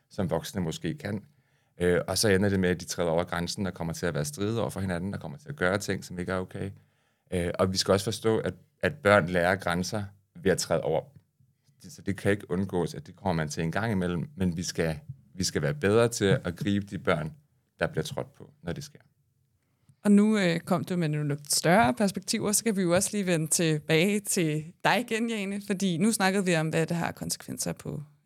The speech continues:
Speaker 2: øh, den lidt kortere bane. Men, men hvad med på lang sigt? Øh, hvad viser forskning om det?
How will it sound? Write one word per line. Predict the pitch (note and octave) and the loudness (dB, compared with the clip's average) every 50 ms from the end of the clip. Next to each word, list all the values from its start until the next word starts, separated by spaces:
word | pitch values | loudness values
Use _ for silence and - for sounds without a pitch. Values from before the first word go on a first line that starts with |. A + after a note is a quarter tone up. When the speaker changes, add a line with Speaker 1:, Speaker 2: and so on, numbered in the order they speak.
| - D#3+ | -12 -8
Speaker 2:
øh, | D3 C#3 D3+ D3 | -8 -6 -6 -6
den | D3 D3+ D#3 D#3 | -4 -4 -4 -4
lidt | D#3 - - | -6 -10 -14
kortere | - - G3+ G#3 A#3 B3+ B3+ B3 - | -6 0 2 4 4 6 6 4 6
bane. | G3 E3+ E3 E3+ F3+ G3+ G3+ G3+ | 4 4 6 6 4 4 2 2
Men, | G#3+ G3 F#3+ F3+ - - | 4 6 6 6 4 2
men | D#3 F3 F#3 F3 | 0 2 2 4
hvad | D#3+ F3+ F#3+ | 4 4 4
med | A3 C4+ C4 | 4 4 0
på | - - F#3+ | -2 -6 -2
lang | E3+ G#3 A3+ - - | 2 2 2 2 2
sigt? | - - A3+ A3 - - - - _ _ _ _ _ _ _ - | 0 0 0 -2 -4 -8 -16 -16 _ _ _ _ _ _ _ 0
Øh, | G3+ F#3+ | 0 2
hvad | F3+ G3 G3+ | 4 2 2
viser | G#3 G#3 - - A3 | 2 0 -2 -2 -2
forskning | - G#3 G3+ G3+ - A3+ G3+ | -2 -2 0 0 0 0 0
om | F#3+ F3+ | 0 -2
det? | G#3 G#3 | -2 -6